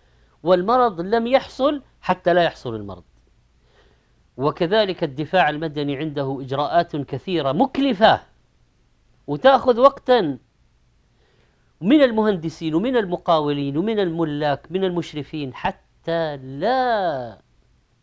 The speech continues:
تشب النار.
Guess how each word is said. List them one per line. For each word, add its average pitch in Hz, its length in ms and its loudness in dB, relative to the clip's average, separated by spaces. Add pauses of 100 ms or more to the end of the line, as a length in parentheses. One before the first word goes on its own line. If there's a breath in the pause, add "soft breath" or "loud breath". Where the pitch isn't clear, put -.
(1300)
تشب 147 380 -10 (1800)
النار. 127 400 -6